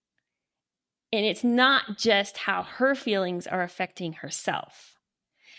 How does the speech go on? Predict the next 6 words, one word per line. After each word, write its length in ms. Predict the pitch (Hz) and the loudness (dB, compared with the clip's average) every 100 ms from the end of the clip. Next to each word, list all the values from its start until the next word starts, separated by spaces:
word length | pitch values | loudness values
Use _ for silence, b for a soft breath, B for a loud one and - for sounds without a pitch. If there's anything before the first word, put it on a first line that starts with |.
| b b b - | b b b 2
And, 260 | 240 240 233 | 4 4 6
um, 420 | 208 190 180 - _ _ - | 4 2 -4 -10 _ _ -4
I 80 | 240 | -2
think 200 | 247 208 | -2 -4
kids 220 | - 220 | -4 -2
should 360 | - 349 247 | 2 2 2